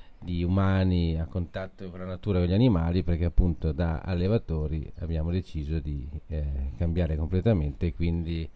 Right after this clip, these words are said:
liberare noi stessi e liberare i nostri compagni di viaggio animaleschi da ogni forma di, di sfruttamento, umiliazione e logica di sistema che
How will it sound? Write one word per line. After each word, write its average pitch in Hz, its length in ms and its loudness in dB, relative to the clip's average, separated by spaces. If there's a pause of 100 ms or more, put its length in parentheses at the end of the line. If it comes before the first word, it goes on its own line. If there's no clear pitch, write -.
(420)
liberare 98 680 4
noi 101 180 6
stessi 92 720 2
e 80 40 -2
liberare 82 680 -4
i 80 60 -10
nostri 82 340 -4
compagni 90 480 6
di 87 100 6
viaggio 80 840 4 (800)
animaleschi 98 880 2 (100)
da 87 420 2
ogni 87 400 4
forma 87 520 4
di, 82 340 0
di 80 100 -2
sfruttamento, 92 800 0
umiliazione 92 1080 -4
e 90 60 -2
logica 87 560 -2
di 85 120 0
sistema 87 1000 4
che 76 1000 0